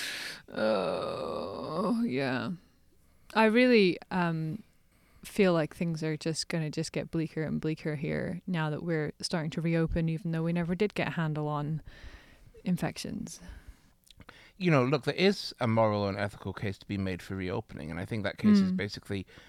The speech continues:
Speaker 2: are you causing more misery, are you causing more death and suffering in the long term by this level of economic destruction
Speaker 1: Of course,
Speaker 2: than
Speaker 1: yeah.
Speaker 2: you,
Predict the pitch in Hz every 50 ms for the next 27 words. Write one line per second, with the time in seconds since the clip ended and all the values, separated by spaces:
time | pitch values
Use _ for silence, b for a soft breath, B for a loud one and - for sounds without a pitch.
0 | B B B B - 127 120 120 113 107 - - 127 123 120 - 120 113 110 110
1 | 110 110 110 110 113 117 110 - 120 107 101 95 90 - 101 107 101 95 - -
2 | 113 107 98 - 101 98 98 98 98 95 107 104 104 - 107 101 - - 101 98
3 | - 107 101 101 101 101 101 101 101 113 123 123 - - 107 92 69 85 - b
4 | b b b b b b b b _ - 104 107 104 101 98 92 90 90 90 80
5 | - - 113 - - - 113 113 104 101 101 95 85 - 101 110 - - 107 104
6 | 98 90 - - - - - 135 - - - - - - - 160 - b b b
7 | b b b 226 - - - 208 110 110 107 101 101 98 95 92 87 87 - -
8 | - 113 117 120 113 -